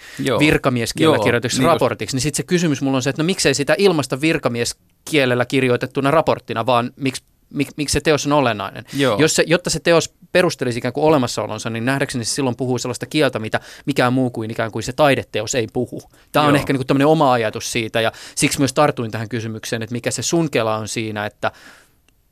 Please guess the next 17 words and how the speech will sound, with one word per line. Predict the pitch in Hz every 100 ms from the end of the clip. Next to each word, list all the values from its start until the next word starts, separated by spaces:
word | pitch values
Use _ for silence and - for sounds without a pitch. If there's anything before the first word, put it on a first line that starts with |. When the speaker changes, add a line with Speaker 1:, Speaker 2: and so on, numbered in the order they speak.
| _
Speaker 2:
tavallaan | 120 113 110
koneilla | 131 123 113 107
ei | 110 113
ehkä | 113 - 110
olisi | 117 -
asiaa | 113 117 107 104
sinne, | 117 123 120 _ _ _ _
sinne | - 113 -
taiteen | 113 113 107 104
kentälle. | 110 120 -
Speaker 1:
Tämä | 123
on |
varmaan, | 190 214 156 135 - -
mä | 139
selvästi | 190 202 -
ajattelen | 165 165 147 139
sitä | 143